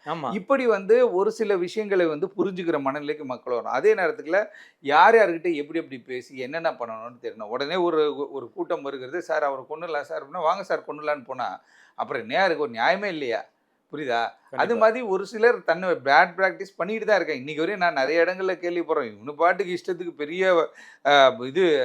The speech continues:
Speaker 2: என்ன சொல்றது, பெ-, பெரிய கேங்ஸ்டர் கும்பல்ல இருக்கிற மாதிரி நினைக்கிறது. இதெல்லாம் எங்க எடுத்து வந்து விட்டுருக்கு இன்னைக்கு? இன்னைக்கு நடுத்தர, குடும்பம் என்ன சூழ்நிலை இருக்கும், அக்கா தங்கச்சி என்ன மாதிரி கஷ்டப்படுவாங்க.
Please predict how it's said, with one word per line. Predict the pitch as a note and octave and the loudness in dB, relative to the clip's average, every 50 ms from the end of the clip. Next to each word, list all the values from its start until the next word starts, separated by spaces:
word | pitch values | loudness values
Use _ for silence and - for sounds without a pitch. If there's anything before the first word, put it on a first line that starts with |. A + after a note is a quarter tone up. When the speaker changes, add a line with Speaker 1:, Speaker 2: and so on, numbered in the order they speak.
| A#2+ A#2 A#2 | 0 -2 -4
Speaker 2:
என்ன | A#2 A#2+ D3+ | -6 -6 -6
சொல்றது, | D#3 E3 D#3+ C#3 D3 D3 E3+ E3+ | -6 -4 -4 -4 -4 -4 -4 -6
பெ-, | - D3+ C#3+ C3 B2 A#2+ A#2 A2+ | -4 -4 -2 0 0 0 0 -2
பெரிய | A2 - - C3+ D#3+ F#3 F#3+ F3+ E3 C3+ | -4 -6 -8 -4 -2 2 2 2 2 2
கேங்ஸ்டர் | B2 C3+ D3+ F3 F#3+ F#3 - F#3 D#3+ D#3 | 2 2 2 2 2 -2 -6 -8 -4 -4
கும்பல்ல | E3+ E3+ E3+ E3 F3 E3 E3 D#3+ | -4 -2 0 0 2 2 2 2
இருக்கிற | D3+ D#3 F3 D#3+ D3+ | 2 0 -2 -4 -2
மாதிரி | D#3 E3+ F3+ E3 D#3 | -2 -4 -4 -4 -6
நினைக்கிறது. | D#3 D3 C3 C#3 B2+ B2 | -8 -8 -10 -10 -10 -6
இதெல்லாம் | D3 E3+ G3 A3 A#3 A#3+ | -4 -2 0 2 2 2
எங்க | A3 G3 G3 G#3 A3+ | 2 0 2 4 2
எடுத்து | A3 A3 F#3 F3 E3 | 2 2 -2 -6 -6
வந்து | D#3+ D#3 | -8 -10
விட்டுருக்கு | D#3 - D#3+ D3 | -8 -10 -10 -10
இன்னைக்கு? | C#3 A#2 A2 G2+ F#2+ F#2+ F2+ _ _ _ _ _ _ _ _ _ _ - | -12 -14 -14 -16 _ -20 _ _ _ _ _ _ _ _ _ _ _ -8
இன்னைக்கு | C3+ C3+ C3+ B2+ | -8 -6 -2 0
நடுத்தர, | D3 E3+ G3 G3 - G3+ F#3+ F#3+ F3+ F#3 F3 D#3+ E3+ | 0 0 2 0 0 0 0 0 2 2 2 2 2
குடும்பம் | - F#3 F#3 A3 A3 A3+ | 2 0 0 2 0 0
என்ன | G3+ F#3+ F#3+ | 0 -2 -6
சூழ்நிலை | - - F3+ E3+ F3 E3 | -8 -8 -10 -8 -8 -8
இருக்கும், | D3 C#3+ C3+ B2 A#2 | -2 0 0 0 4
அக்கா | - G3+ G#3 | 6 6 6
தங்கச்சி | G#3+ G#3 G3+ F#3+ F3 E3 E3+ | 6 6 2 -2 -6 -8 -8
என்ன | D#3+ D3 D#3+ | -6 -6 -4
மாதிரி | D#3+ D#3+ D#3 C#3+ - C#3 | -6 -6 -8 -6 -6 -6
கஷ்டப்படுவாங்க. | C3+ - F3+ C#3+ D3+ C#3+ C3+ B2+ B2 A2 G#2 | -4 -4 -4 -4 -2 -2 -2 -2 -4 -4 -10